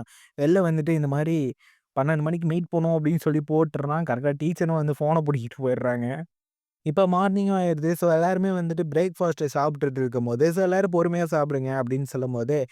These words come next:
இங்க நம்ம ஹீரோயின் வந்து ஃபீல் பண்ணிட்டு இருக்கா. இந்த மாதிரி எப்படி டைம் ஸ்பெண்ட் பண்றது அப்படி. இவங்க கேங்ல ஒரு பொண்ணை வந்து காணாமா. So, தனியா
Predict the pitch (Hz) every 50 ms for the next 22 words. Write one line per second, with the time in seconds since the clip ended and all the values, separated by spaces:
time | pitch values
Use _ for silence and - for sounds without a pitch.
0 | - - - _ - 180 180 190 190 190 185 170 - 208 214 220 214 208 202 190
1 | 180 175 165 160 175 180 175 170 160 147 - 170 170 170 160 156 156 147 135 -
2 | 143 127 - 135 131 139 135 127 127 131 135 127 127 135 135 _ _ _ - -
3 | - - - - _ _ 151 143 147 170 202 196 185 170 151 139 - 143 147 147
4 | 131 - 151 135 135 123 127 123 123 123 117 120 120 120 113 113 117 139 160 175
5 | 175 170 170 165 165 180 202 220 220 208 196 175 156 143 170 180 190 202 196 185
6 | 180 180 175 170 165 160 143 123 - 139 147 165 170 151 139 143 143 143 127 -
7 | 123 107 117 117 123 147 175 185